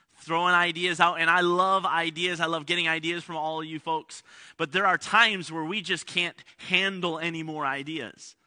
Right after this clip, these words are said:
We, we don't have the time or the resources, and I've said to some people, "Hey,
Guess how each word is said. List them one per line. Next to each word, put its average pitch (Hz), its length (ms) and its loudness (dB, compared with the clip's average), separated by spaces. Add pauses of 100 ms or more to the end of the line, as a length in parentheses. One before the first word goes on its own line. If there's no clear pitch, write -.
(480)
We, 196 240 0
we 190 100 -4
don't 190 160 -2
have 180 80 -2
the 165 100 -4
time 202 360 4
or 180 60 -2
the 170 100 -4
resources, 175 640 -8
and 160 200 -8 (220)
I've 170 200 6
said 190 260 -2
to 180 60 -10
some 170 200 -6
people, 160 280 -8
"Hey, 175 180 -6